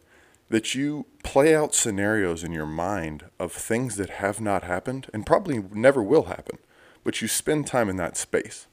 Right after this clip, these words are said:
So what happens is whenever we actually spend time in that space thinking about it, there's chemicals released in our brain that react as if that thing actually happened.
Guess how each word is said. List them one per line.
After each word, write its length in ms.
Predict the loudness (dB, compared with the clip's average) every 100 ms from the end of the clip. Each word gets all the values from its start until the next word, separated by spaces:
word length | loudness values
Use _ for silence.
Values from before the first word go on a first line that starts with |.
| _ -20 -20 _
So 140 | 0
what 120 | 2
happens 380 | 2 -2 -2 -4
is 160 | -6 -4
whenever 320 | -2 0 -2
we 240 | -2 -2
actually 460 | -2 -4 -6 -6 -6
spend 460 | -4 -2 0 -2 -4
time 260 | -4 -4
in 80 | -4
that 220 | -4 -2
space 440 | -2 0 0 0 -6
thinking 440 | -2 -2 -2 -4
about 260 | -2 -2 -2
it, 160 | -8 -18 -20 _
there's 180 | 0 0
chemicals 640 | -2 -2 -2 0 0 0
released 400 | -2 0 -2 -4
in 100 | -2
our 140 | 0 0
brain 500 | 0 0 0 -4 -12 _ _ _ _ _ _ _ _ _ _
that 380 | 4 4 2 -12 _ _ _ _
react 800 | -4 2 4 4 2 -2 -14 -20 _ _ _
as 180 | -2 0
if 160 | 0
that 240 | 0 0 -2
thing 240 | -2 0 -2
actually 420 | -4 -4 -6 -6
happened. 480 | -8 -10 -12 -18